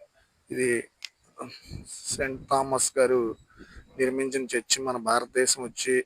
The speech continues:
మరి సౌత్ రాష్ట్రంలో చెన్నైలో నిర్మించారు.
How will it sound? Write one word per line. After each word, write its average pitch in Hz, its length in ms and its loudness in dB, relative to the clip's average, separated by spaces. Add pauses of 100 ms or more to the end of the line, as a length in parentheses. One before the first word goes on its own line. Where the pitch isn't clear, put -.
మరి 123 320 -4 (400)
సౌత్ 127 360 0
రాష్ట్రంలో 127 580 4
చెన్నైలో 127 680 0
నిర్మించారు. 123 840 -2